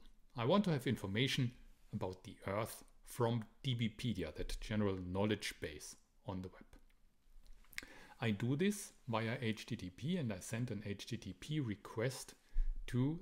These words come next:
the website. And if I do this usually in my browser, so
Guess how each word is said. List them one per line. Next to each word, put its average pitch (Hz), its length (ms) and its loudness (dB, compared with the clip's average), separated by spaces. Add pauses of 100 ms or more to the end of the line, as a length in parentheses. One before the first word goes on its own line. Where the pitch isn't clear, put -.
the 92 80 -4
website. 143 560 -2 (460)
And 123 220 0
if 151 140 -2
I 139 80 4
do 135 160 2
this 170 240 2
usually 147 400 6
in 113 80 4
my 98 160 2
browser, 151 720 4 (160)
so 139 480 4